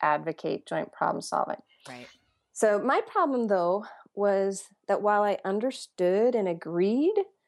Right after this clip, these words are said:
Speaker 1: with what I was learning about joint problem solving, I had a hard time remembering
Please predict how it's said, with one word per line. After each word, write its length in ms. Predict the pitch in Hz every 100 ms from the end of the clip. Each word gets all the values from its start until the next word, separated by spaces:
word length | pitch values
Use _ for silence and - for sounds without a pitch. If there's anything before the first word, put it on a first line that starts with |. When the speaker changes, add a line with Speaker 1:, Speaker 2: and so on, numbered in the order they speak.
| _
Speaker 1:
with 360 | 190 220 220 214
what 200 | 196 196
I 80 | 202
was 200 | 247 233
learning 360 | 190 185 190 202
about 240 | 180 -
joint 180 | 185 165
problem 240 | - 170
solving, 400 | 170 165 156 165 -
I 60 | 202
had 160 | 254
a 20 | 277
hard 320 | - 254 269
time 200 | 254 214
remembering 640 | 190 180 180 196 208 214